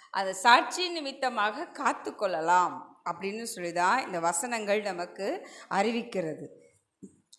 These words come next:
"கர்த்தாவே, நீர் சமீபமாய் இருக்கிறீர், உமது கற்பனைகள் எல்லாம் உண்மை." அப்-,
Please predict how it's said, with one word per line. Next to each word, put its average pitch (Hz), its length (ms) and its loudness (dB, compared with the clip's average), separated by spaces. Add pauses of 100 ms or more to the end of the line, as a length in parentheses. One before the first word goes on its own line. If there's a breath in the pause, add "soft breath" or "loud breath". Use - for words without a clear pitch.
"கர்த்தாவே, 262 720 10
நீர் 262 360 -2 (160)
சமீபமாய் 392 840 8
இருக்கிறீர், 285 580 2
உமது 254 400 4
கற்பனைகள் 330 640 4
எல்லாம் 254 540 8
உண்மை." 196 680 -6
அப்-, - 240 -16